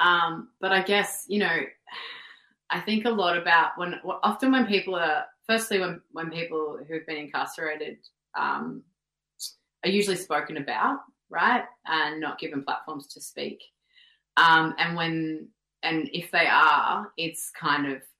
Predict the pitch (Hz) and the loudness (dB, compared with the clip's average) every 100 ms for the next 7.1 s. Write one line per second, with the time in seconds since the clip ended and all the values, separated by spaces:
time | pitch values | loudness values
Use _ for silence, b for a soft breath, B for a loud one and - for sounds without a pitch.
0 | 123 120 123 - _ 165 180 180 190 165 | -6 -4 -6 -10 _ -2 0 2 0 0
1 | 151 151 151 139 156 - 170 165 160 - | 0 0 -2 -6 -6 -8 -6 -6 -8 -10
2 | 180 262 320 - 185 185 180 - 175 254 | -4 -4 -4 -2 0 0 -4 -2 2 2
3 | 262 190 175 _ 165 165 160 _ _ 170 | 2 -2 -4 _ -8 -8 -10 _ _ -12
4 | 165 165 170 165 - - 175 160 165 160 | -4 0 0 -2 -10 -6 -6 -2 0 -2
5 | - 165 170 160 156 151 156 _ _ _ | -2 -10 0 2 2 0 -6 _ _ _
6 | _ _ 175 160 196 190 165 165 160 156 | _ _ -6 -4 -2 2 2 2 -2 -6